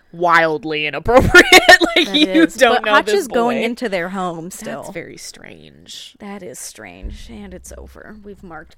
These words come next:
Speaker 2: Gordon.
Speaker 1: It's over. Um, here's what I'll say about this episode. I like that it resolves in kind of a unique way.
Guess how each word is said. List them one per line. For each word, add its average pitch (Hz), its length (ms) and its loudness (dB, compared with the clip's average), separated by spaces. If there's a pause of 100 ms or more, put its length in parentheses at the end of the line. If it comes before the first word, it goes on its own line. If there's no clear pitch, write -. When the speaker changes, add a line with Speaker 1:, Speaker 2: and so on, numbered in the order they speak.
(120)
Speaker 2:
Gordon. 127 340 -20
Speaker 1:
It's - 260 -18
over. - 720 -12 (400)
Um, 466 840 -8 (2000)
here's 523 420 -8
what 679 120 0 (100)
I'll 622 80 -4
say 240 180 -8
about 196 220 -6
this 190 180 -12
episode. 254 840 -8 (1400)
I 311 220 4
like 294 640 -2 (760)
that 247 300 -6
it 254 140 -4 (180)
resolves 208 960 -2
in 226 180 -8
kind 175 480 -8
of 202 160 -8
a 226 80 -6
unique 185 640 -10
way. - 640 -10